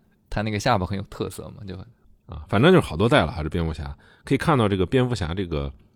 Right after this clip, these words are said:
Speaker 2: 他整个I P哈，他这个重启，他不是重启了，他就是从创造出来就是八九年那个蒂姆·波顿那版，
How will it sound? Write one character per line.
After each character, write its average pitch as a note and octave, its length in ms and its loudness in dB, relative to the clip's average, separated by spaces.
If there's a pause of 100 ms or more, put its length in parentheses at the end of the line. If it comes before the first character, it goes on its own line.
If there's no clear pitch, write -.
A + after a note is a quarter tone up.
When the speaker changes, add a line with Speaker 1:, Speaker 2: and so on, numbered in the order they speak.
(180)
Speaker 2:
他 - 120 -6
整 E2 160 -4
个 D2 120 -4
I C#3+ 220 2
P D3 380 -2
哈， C#2+ 260 -8
他 - 140 -10
这 G#2 100 -2
个 F#2 80 -2
重 F#2+ 380 -6
启， - 340 -10
他 - 120 -10
不 F#2+ 120 0
是 C#3 40 0
重 - 200 -2
启 - 140 -4
了， - 280 -14
他 - 120 -4
就 C3 140 0
是 A#2 100 -2
从 B2 240 -6
创 E3 240 2
造 F#2+ 120 6
出 - 160 -2
来 C#2+ 120 -6
就 E2 120 -8
是 D2+ 60 -6
八 D#2 160 -6
九 C#2+ 100 -8
年 C#2 200 -12
那 D2 120 -6
个 C2+ 120 -10
蒂 - 140 -8
姆· D#2 100 -2
波 E2 100 0
顿 A2 140 2
那 C#2+ 120 -4
版， - 200 -14